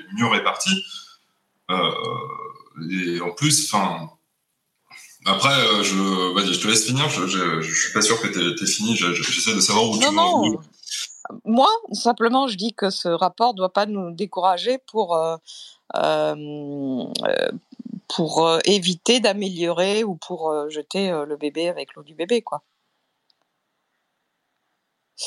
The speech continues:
Speaker 2: Je trouve, si tu veux, je suis, euh, comment te dire ? Je suis réservée quant aux, aux conclusions que tu donnes sur ce rapport par rapport à l'idée qu'il faut,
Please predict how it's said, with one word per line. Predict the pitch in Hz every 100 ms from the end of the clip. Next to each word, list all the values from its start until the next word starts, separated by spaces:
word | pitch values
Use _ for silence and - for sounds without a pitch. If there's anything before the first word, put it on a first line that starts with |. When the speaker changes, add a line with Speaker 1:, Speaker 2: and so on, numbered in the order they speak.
| -
Speaker 2:
Je | -
trouve, | - 226 -
si | 160 -
tu | 226 262
veux, | 269
je | 220
suis, | 208 - 226 220 190 -
euh, | 170 165 160 160 156 156 156 151 - _ - -
comment | 165 160
te | 156
dire ? | 147 151 151 - _ _ _ _ _ _ _ _ - _ _
Je | 170
suis | 208 269 285
réservée | 311 294 277 233 262
quant | - 208 - -
aux, | 190 180 175 170 165 160 156 -
aux | 208
conclusions | - 254 247 233 240 220 240 277
que | 220
tu | - 175
donnes | 202 226
sur | -
ce | -
rapport | 185 180 - 190 226 - -
par | 208 180
rapport | 180 - 202 226 247 - - _ _
à | 170
l'idée | 165 160 214
qu'il | - -
faut, | 190 214 226